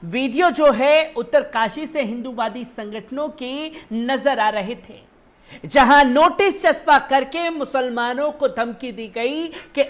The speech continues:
अगर पन्द्रह जून से पहले आपने उत्तरकाशी नहीं छोड़ा तो इसका खामियाजा भुगतना पड़ेगा। और आज पन्द्रह जून, वो तारीख जहां हिंदूवादी संगठन ने महापंचायत बुलाई थी।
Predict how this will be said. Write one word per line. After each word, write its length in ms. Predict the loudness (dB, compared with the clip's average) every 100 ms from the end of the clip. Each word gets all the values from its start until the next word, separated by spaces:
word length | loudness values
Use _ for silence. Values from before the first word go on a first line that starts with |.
| 2
अगर 360 | 2 6 4 6
पन्द्रह 340 | 0 6 6 6
जून 280 | 2 -6 -6
से 180 | -4 -2 0
पहले 340 | 0 -2 0
आपने 560 | 0 0 0 0 -4 -10 -10
उत्तरकाशी 880 | -8 -6 -6 -6 -6 -6 -8 -8 -8 -14 -10
नहीं 440 | -6 -2 0 0 -2
छोड़ा 400 | -4 0 2 2
तो 200 | 0 -6
इसका 340 | -6 -8 -6 -6
खामियाजा 600 | -6 -8 -8 -8 -8 -6
भुगतना 480 | -8 -8 -10 -10 -10
पड़ेगा। 420 | -8 -8 -10 -14 -20 _ _ _ _ _ 0
और 260 | 0 0 2
आज 380 | 6 6 4 -2 -18 _
पन्द्रह 320 | 0 4 6 6
जून, 440 | 4 -2 -2 -4 -10 -10
वो 120 | 2 2
तारीख 560 | 6 4 6 2 0 -6 -12
जहां 420 | 2 4 6 6 4
हिंदूवादी 640 | 0 0 0 4 2 2
संगठन 500 | -4 -4 -2 -2 -4 -6
ने 140 | -8
महापंचायत 920 | -2 -2 -2 -4 -6 -6 -2 -2 -4 -8
बुलाई 280 | -6 -6 -6
थी। 240 | -14 -20